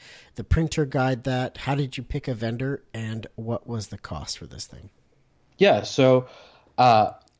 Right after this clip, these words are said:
Speaker 2: the bottles I sourced from China, um, and they were, uh, I spent, like, four hundred dollars on 'em.
Speaker 1: Yeah.
Speaker 2: And then the labels I had,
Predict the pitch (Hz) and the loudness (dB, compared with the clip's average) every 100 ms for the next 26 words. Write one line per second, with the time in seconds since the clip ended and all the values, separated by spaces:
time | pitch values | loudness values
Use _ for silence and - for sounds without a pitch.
0 | _ - 131 127 123 147 160 156 - 123 | _ -6 0 4 6 6 4 2 -2 0
1 | 117 117 - 127 110 - 135 113 - 110 | 0 -2 2 2 0 0 2 2 2 2
2 | 113 113 107 104 - 107 101 95 95 - | 4 2 0 -6 -4 0 2 2 -2 -6
3 | - 101 104 104 101 98 98 95 - _ | -4 2 6 6 6 6 6 2 -4 _
4 | _ _ _ _ - 80 55 - - - | _ _ _ _ -6 -6 -6 -8 -12 -10
5 | - - - 107 - - - 127 123 117 | -8 -2 0 0 -2 -4 4 6 8 8
6 | 107 110 117 117 113 110 113 - _ 110 | 8 8 6 4 4 4 0 -4 _ -10
7 | 104 110 104 101 95 95 _ _ _ _ | -2 2 4 4 2 -6 _ _ _ _
8 | - 123 117 113 127 147 139 123 123 120 | -2 4 6 6 6 6 4 2 2 4
9 | 113 104 | 4 4